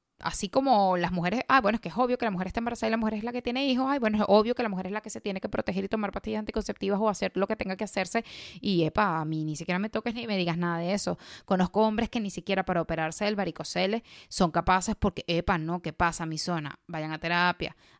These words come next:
ha-, hagan un proceso <laughs> de introspección, cálmense un poco, no tiene, no pasa nada,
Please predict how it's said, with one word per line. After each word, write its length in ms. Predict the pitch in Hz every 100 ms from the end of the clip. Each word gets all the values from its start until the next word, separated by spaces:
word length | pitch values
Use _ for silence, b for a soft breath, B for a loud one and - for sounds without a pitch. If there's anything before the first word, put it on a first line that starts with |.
| -
ha-, 160 | - - 147 92
hagan 240 | 139 151 165
un 120 | 165
proceso 640 | 165 - - 180 - - - -
<laughs> 100 | -
de 220 | - 117
introspección, 1200 | 160 - - - - - - 180 180 180 180 175 B B B _
cálmense 420 | 175 160 156 156
un 120 | 175
poco, 540 | - 180 180 170 - 170 _ _ _ _ -
no 200 | 160 156
tiene, 280 | 156 160
no 160 | 170 160
pasa 240 | 156 147
nada, 520 | 170 170 175 175 165